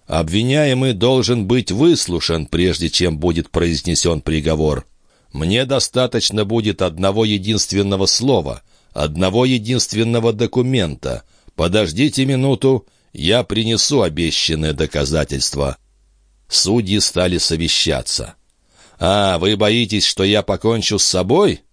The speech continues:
с горькой улыбкой промолвил Бальзамо. "Если бы я захотел, то давно бы уже это сделал.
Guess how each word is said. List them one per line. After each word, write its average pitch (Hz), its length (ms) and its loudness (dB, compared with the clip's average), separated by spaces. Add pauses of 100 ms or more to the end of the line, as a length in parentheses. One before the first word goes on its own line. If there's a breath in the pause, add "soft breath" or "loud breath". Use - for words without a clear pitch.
(140)
с 67 200 -8
горькой 90 400 0
улыбкой 87 500 0
промолвил 85 600 0
Бальзамо. 78 640 -2 (360 soft breath)
"Если 98 420 0
бы 101 140 0
я 101 160 2
захотел, 101 640 0 (280)
то 139 160 2
давно 143 380 0
бы 101 120 0
уже 85 220 0
это 78 240 0
сделал. 69 640 -4